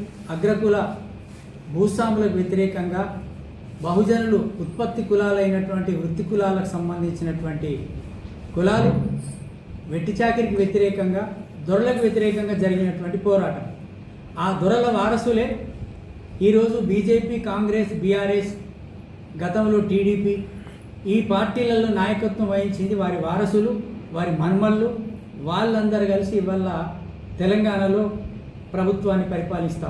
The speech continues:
ఉన్నారు. బహుజన గెరిల్లా కమ్యూనిస్టులని ఊచకోత కోశారు, వేలాది మంది మహిళల మీద అత్యాచారాలు చేశారు.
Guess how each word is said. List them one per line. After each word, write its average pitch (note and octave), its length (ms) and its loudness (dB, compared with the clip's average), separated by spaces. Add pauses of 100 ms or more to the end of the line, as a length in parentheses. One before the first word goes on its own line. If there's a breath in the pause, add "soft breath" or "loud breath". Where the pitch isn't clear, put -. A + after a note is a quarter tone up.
ఉన్నారు. B2 260 -6 (1800)
బహుజన A3+ 380 4 (920)
గెరిల్లా A#3+ 380 4 (100)
కమ్యూనిస్టులని G#3 640 0 (1000)
ఊచకోత A3 440 0 (120)
కోశారు, F3 380 -2 (960)
వేలాది B3 480 4
మంది A3+ 180 2 (100)
మహిళల A3 260 2 (100)
మీద G#3+ 100 0 (100)
అత్యాచారాలు A3+ 720 0
చేశారు. E3+ 360 0